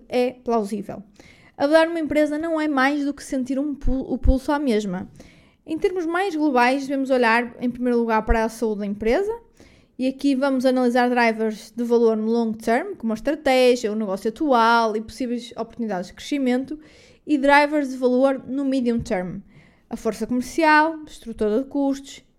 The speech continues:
e qualidade dos ativos. Seguidamente a esta análise passamos para os drivers de valor no short term, produtividade das vendas, competitividade da estrutura de custos e eficiência do capital investido.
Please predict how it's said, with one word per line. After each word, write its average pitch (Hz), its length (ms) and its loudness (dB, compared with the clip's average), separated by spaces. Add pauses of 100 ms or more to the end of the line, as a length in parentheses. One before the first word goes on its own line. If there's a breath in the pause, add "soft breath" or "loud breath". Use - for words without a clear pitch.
(120)
e 320 140 4
qualidade 226 460 2
dos 208 100 -8
ativos. - 560 -8 (640 soft breath)
Seguidamente 349 920 -2 (140)
a 240 60 2
esta 285 280 2
análise 226 380 -2
passamos 269 800 -2
para 220 320 0
os 269 160 -4
drivers 226 500 0
de 254 80 -8
valor 226 320 0
no 269 260 -6
short 226 560 -6
term, 185 280 -6 (680 soft breath)
produtividade 220 460 -2
das 214 120 -2
vendas, 415 760 -4 (300)
competitividade 233 800 -2
da 220 80 -2
estrutura 214 520 -6
de 214 80 -12
custos - 540 -4 (260)
e 320 120 4
eficiência 269 640 -4
do 247 100 -6
capital 240 380 -2
investido. 208 460 -8